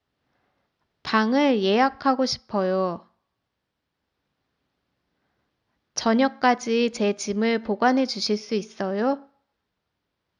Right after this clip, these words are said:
저녁까지 제 짐을 보관해 주실 수 있어요?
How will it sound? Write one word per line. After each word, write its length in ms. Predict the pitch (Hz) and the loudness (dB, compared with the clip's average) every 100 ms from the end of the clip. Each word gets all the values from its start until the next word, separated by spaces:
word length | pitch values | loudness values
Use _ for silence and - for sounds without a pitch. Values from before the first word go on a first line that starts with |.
| _ _ _ _ _ _ _ _ _ _ _ - | _ _ _ _ _ _ _ _ _ _ _ -6
저녁까지 920 | - 214 247 240 - - 277 277 269 | 0 0 0 -2 -4 -2 2 2 0
제 200 | 226 208 | -2 -2
짐을 480 | - 208 208 214 208 | -2 -2 0 0 0
보관해 460 | 202 240 254 262 | -2 2 2 2
주실 300 | 247 214 226 | -2 -4 -4
수 180 | 226 - | -4 -4
있어요? 720 | 214 - 185 175 202 269 277 | -4 -4 -6 -2 0 -2 -6